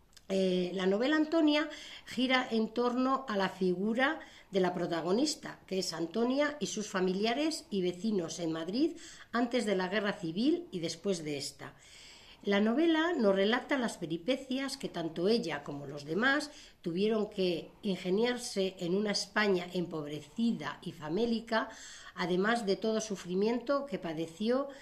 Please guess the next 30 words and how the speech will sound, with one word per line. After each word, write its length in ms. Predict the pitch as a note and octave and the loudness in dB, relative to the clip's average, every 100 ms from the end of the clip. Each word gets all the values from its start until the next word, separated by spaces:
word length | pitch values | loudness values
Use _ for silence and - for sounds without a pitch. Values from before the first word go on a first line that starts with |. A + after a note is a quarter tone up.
| - - | -18 -14
eh, 280 | - F#3 F3+ | -4 0 0
gente 560 | F3 A3 A3 G#3 G#3 G3 | -2 -2 -2 0 2 2
analfabeta 1000 | F#3 F#3 F#3 - F3+ G#3+ A3+ D4 D4 D4+ | 2 2 2 0 0 2 0 -2 -2 -4
y 140 | - F3+ | -4 -4
sin 520 | - F#3 E3+ E3 E3 | -4 -2 0 0 0
acceso 600 | F#3 F3+ - A3+ - C4 | -2 -4 -2 -2 -2 -4
a 100 | - | -2
los 200 | F3 D#3+ | -4 -4
estudios. 720 | D#3 - D#3+ C3+ B2 C3+ - - _ - _ - - - - | -8 -8 -8 -8 -8 -10 -12 -18 _ -20 _ -20 -20 -20 -4
Antonia 600 | G#3 A3+ E4+ E4+ E4 F4 | -2 2 6 8 6 2
representa 920 | - G3+ G3 G#3 - C#4 C4 - E3 - | -2 -4 -2 -4 -4 -4 -4 -6 -8 -8
a 80 | - | -4
aquella 500 | F#3 F#3 C4 A#3 F3 | -2 0 0 0 -2
generación 680 | - F3+ F3 F3+ F3+ A#3+ B3 | -4 -4 -2 -2 -2 0 0
sufridora 680 | - A3+ A3 A#3 C4 B3+ B3+ - - - - | -2 -6 -2 0 0 0 -2 -4 -16 -16 0
que 80 | G#3 | 4
luego, 380 | A#3 C4 G3+ | 6 4 2
con 160 | - D#3+ | 2 -4
la 80 | C#3+ | -4
llegada 380 | C#3+ D#3+ A3+ B3+ | -6 -2 0 2
de 80 | B3+ | 0
la 200 | B3 B3 | 0 -2
democracia, 960 | G3+ A#3 A#3 B3 C4+ C4 - A3+ B3+ D#4 - - - _ _ - - - | 2 2 2 0 -4 -4 0 2 4 0 -8 -20 -20 _ _ -20 -18 -8
se 220 | - G#3+ | 0 2
dedicó 440 | F#3+ F#3 F#3 C4+ | 4 2 2 2
a 120 | C4+ G#3 | 2 2
ayudar 440 | F3+ F3 G3 A#3 | 0 -2 0 2
a 60 | A3+ | 0
sus 300 | G#3+ F#3 B3 | -2 -4 -4
hijos 340 | A#3+ D4+ D4+ | -4 -4 -6